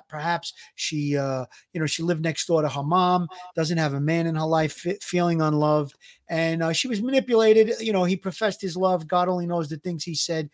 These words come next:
Uh, he's a lot younger than her, so maybe that played on her emotions as well. Uh, she may have had trouble in the dating area of her life. I don't know. But, uh, it does sound like,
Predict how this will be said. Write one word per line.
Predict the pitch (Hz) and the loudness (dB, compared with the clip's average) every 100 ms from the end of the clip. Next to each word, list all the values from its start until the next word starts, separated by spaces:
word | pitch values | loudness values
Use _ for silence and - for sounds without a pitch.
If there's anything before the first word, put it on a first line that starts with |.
| - - _ | -20 -20 _
Uh, | 139 139 | -6 -4
he's | 139 156 | -2 -4
a | 147 | -2
lot | 156 175 208 | 0 -2 0
younger | 175 175 170 | 0 2 0
than | 165 | -2
her, | 165 | -2
so | 151 147 | -4 -4
maybe | 147 151 151 | -4 -2 -2
that | 151 147 | -4 -4
played | - 165 156 | -4 -2 -2
on | 151 | -4
her | 143 151 | -4 -4
emotions | 147 151 147 151 135 | -2 -2 -4 -8 -8
as | 139 135 | -10 -4
well. | 147 143 143 - - - - _ | -2 0 -2 -6 -20 -20 -20 _
Uh, | 135 135 131 135 | -6 -2 0 0
she | - 160 | -2 -2
may | 156 156 | 0 0
have | 147 | 0
had | 151 | -2
trouble | - 160 147 147 | -2 -2 0 0
in | 143 | 0
the | 139 | 0
dating | 139 147 147 143 | 0 2 2 0
area | 143 143 143 143 | 0 0 0 -2
of | - | -2
her | 143 | -2
life. | 143 139 - | -2 -2 -6
I | 139 | -8
don't | 131 143 | -6 -2
know. | 143 139 - _ _ _ - | -2 -2 -6 _ _ _ -4
But, | 139 - 147 | -4 -2 -4
uh, | 135 143 | -2 -2
it | 160 135 | -4 4
does | 190 190 - | 6 6 2
sound | 170 165 165 | -2 -2 0
like, | 156 151 147 | 0 0 -2